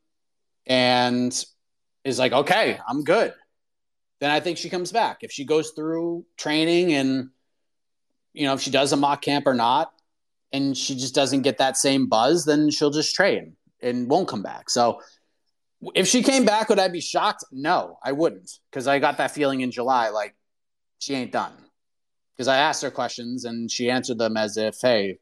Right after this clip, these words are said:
let's, let's come back and do this." So who she would fight, I don't know. And then to answer your other question about Amanda Nunes, look, she fought in July.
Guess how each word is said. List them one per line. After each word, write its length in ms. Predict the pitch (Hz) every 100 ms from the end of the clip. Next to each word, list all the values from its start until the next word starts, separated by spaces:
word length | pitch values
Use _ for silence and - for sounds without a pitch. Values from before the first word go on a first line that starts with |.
| -
let's, 480 | 110 104 - - -
let's 200 | 110 107
come 140 | 117
back 220 | 104 101 104
and 120 | 92
do 140 | 104
this." 220 | 90 90
So 280 | - 101 - - _ _ _ _ _ _ _ _ _ _ _ _ _ _ _ _ _ _ _ _ - -
who 160 | 175
she 140 | 175 180
would 100 | 175
fight, 260 | 170 175
I 120 | 123
don't 160 | 127 131
know. 340 | 117 135 170 _ _ _ _ _ _ _ _ _ -
And 100 | 147
then 140 | 151
to 120 | 156
answer 240 | 165 165 165
your 100 | 147
other 160 | 180
question 480 | 165 143 123 135 127
about 500 | 123 117 131 131 131 -
Amanda 280 | 131 131 131
Nunes, 400 | 156 147 123 220
look, 220 | 185 - _ _ _
she 180 | - 208
fought 300 | - 226 285
in 100 | 233
July. 480 | 156 131 135 101